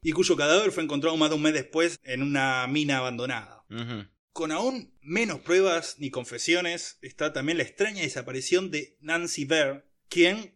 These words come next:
Speaker 1: como otras víctimas de Bundy antes, simplemente se desvaneció y nunca más volvió a aparecer, ni siquiera como cadáver. Lo más curioso del caso es que esto sucedió en su trabajo, en una estación de servicio,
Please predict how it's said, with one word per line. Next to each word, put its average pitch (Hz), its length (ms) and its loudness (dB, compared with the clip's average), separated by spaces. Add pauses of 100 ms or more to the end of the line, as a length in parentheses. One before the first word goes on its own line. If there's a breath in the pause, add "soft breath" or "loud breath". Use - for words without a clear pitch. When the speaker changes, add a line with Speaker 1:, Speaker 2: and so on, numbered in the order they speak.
(140)
Speaker 1:
como 131 220 -4
otras 151 200 0
víctimas 143 440 0
de 123 180 -4
Bundy 143 300 -2
antes, 185 580 2
simplemente 175 520 0
se 147 180 -2
desvaneció 131 760 2
y 139 120 -8
nunca 147 260 0
más 151 120 0
volvió 139 200 0
a - 20 0
aparecer, 147 640 -2
ni 143 140 -6
siquiera 139 380 0
como 135 500 -4
cadáver. 131 640 -2
Lo 139 180 -6
más 220 140 -2
curioso 208 360 2
del 151 100 0
caso 185 260 -2
es 180 60 -2
que 220 80 -6
esto 202 100 -2
sucedió 156 720 0
en 135 80 -6
su 127 160 -12
trabajo, 139 460 0
en 123 80 -10
una 135 60 -2
estación 151 300 -6
de 147 60 -2
servicio, 165 680 0